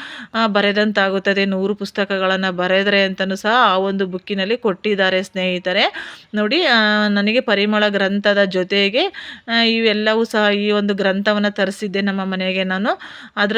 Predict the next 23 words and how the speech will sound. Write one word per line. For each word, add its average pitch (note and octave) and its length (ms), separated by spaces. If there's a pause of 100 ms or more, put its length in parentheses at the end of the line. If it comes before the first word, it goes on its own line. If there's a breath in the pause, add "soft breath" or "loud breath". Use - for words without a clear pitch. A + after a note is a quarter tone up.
ಜೊತೆಗೆ A#3 600
ಇಷ್ಟೆಲ್ಲನೂ G#3 640
ಸಹ G#3 280
ಬಂದಿದ್ವು, G3 600
ಅವನ್ನ F#3+ 240
ತೋರಿಸ್ತಾ G3 480
ಹೋಗ್ತೀನಿ F#3+ 460
ನೋಡಿ. F#3 260
ಹ್ಮ್, B3+ 840
ಅದ್ರ G#3+ 220
ಜೊತೆಗೇನೆ B3+ 760
ಈ - 20
ಒಂದು A#3 380
ನಾಮಲೇಖನದ G#3+ 840
ಪುಸ್ತಕ A3 580
ನೋಡಿ, G#3+ 220
ಒಂದು G#3+ 180
ಇನ್‌ಸ್ಟ್ರಕ್ಷನ್ G3+ 640
ಅನ್ನ G3 180
ಕೊಟ್ಟಿರ್ತಾರೆ G3 760
ಇದ್ರೊಳಗೆ. F#3 600
ಈ F#3+ 40
ರೀತಿಯಾಗಿರುವಂತದ್ರಲ್ಲಿ F#3 1160